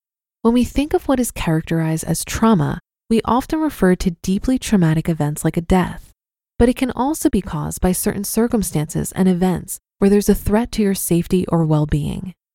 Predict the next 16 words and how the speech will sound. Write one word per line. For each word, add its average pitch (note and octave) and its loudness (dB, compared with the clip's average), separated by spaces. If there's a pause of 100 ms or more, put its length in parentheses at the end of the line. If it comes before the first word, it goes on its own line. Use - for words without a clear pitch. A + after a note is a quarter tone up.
(500)
Financial A#3+ 0
trauma E3 0
can - -4
be F3+ 0
caused G3 -4
by G3 0
any C4 2
number F#3 2
of - -6
things, - -12 (220)
including, G#3 0
but F3+ 0
not G3+ 0
limited F3 0
to, - -6 (420)
poverty, G3+ 2